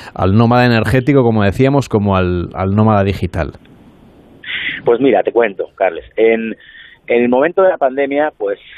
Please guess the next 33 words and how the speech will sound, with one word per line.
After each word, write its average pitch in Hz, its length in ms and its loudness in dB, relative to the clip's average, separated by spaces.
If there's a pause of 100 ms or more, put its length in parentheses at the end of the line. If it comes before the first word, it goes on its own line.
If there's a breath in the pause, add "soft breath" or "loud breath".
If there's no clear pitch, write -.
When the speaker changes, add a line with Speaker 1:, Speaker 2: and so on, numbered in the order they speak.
(180)
Speaker 2:
eh, 98 80 -2
la 98 80 2
verdad 98 180 2
es - 60 -16
que 123 100 0
los 107 140 2
precios 120 260 0
eran 117 140 0
precios 117 280 -2
de 120 80 4
derribo, 117 360 0 (200)
¿vale? 120 200 -2 (600 soft breath)
Pero 113 220 2
es 135 120 -2
cierto 165 280 0
que 135 120 2
ahora, 135 240 4
pues, 101 220 -6
ya 101 80 -4
son 110 140 -12
unos 107 120 -8
precios 110 320 -4
un 113 80 -16
poquito 110 560 0 (100)
más 92 120 -10
competitivos 113 560 0
para 104 160 0
que 90 80 -2
podamos, 98 460 -2 (200)
oye, 98 220 -4
tener 90 240 -4
cierta 110 280 2
rentabilidad, 95 680 -2